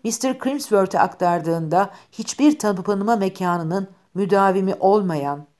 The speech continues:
ve servet tanrısı dışında hiçbir tanrısı bulunmayan o beyefendi bu bilgiyi mizacımın ılımlılığına yönelik bir saldırı silahına dönüştürdü. İlkin bir dizi üstü kapalı hakarete girişti.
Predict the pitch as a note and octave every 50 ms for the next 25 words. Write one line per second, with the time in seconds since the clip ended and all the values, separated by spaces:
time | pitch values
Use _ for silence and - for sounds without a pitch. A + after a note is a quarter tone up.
0 | _ _ - _ _ - A3+ A#3 A#3+ - G#3 G3+ G3+ G#3 A#3+ C#4 C#4 - - G3+
1 | G3+ G#3 G3+ G3+ A3 A#3 F#3 F#3+ F#3 - F#3 F3 E3+ E3 E3 D#3+ D#3 - - -
2 | _ _ _ - G#3 - - - C#4 D#4 D4+ D#4 - G#3 G3+ G3 F#3+ F3+ F#3 -
3 | - F3+ D3+ F3 G3 G#3 C4 B3+ A3 F#3+ F3 E3+ D#3+ - - G#3+ B3 G3 G3+ F3+
4 | E3 D#3+ - D#3+ D3+ D3 D3 C#3+ C#3+ F3 G#3 G3+ - - - - - _ - D4
5 | D4+ - A3+ G3+ F3+ D#3+ D3 D#3+ E3+ D#3+ D#3+ F#3 G#3 G#3 - - _ - G3 A3+
6 | A#3 G3 B3 A#3+ A#3+ A#3+ F#3+ A#3+ B3 A#3+ B3+ B3 G#3 - - F3+ F#3+ G3+ G3+ G3+
7 | G#3 G#3 G3+ G#3 G#3+ G#3+ B3 B3 G#3+ F#3+ F3+ F3 E3 D#3+ F3 G#3 G#3 - - _
8 | _ _ _ _ - A#3 B3+ - - - G3 F#3+ F#3+ F#3+ F#3+ F#3+ G#3 A3+ A3+ -
9 | - F#3 F3+ F3 F3 F3 F3 E3 E3+ D#3+ D#3 D#3 D#3 - - - D#3+ D#3 D3+ D3+
10 | D3+ D3+ D3+ - _ _ _ _ _ _ _ _ _ _ - _ _ _ - C#4
11 | D4 D4 D4 - - - D#3+ D#3+ F#3 G3 - _ _ _ _ _ - - D4 D#4
12 | C#4 G3+ F#3+ F#3 D3 D3 G3 - - - A3 - - - B3+ B3 - F3+ E3+ F3
13 | E3+ D#3+ F3 A3+ A3 F#3+ G3+ G3 - F#3 F#3 F#3 F3 F3 F3+ F3+ D#3 D3+ D3 D3
14 | D3 - - - - D3+ D#3 D#3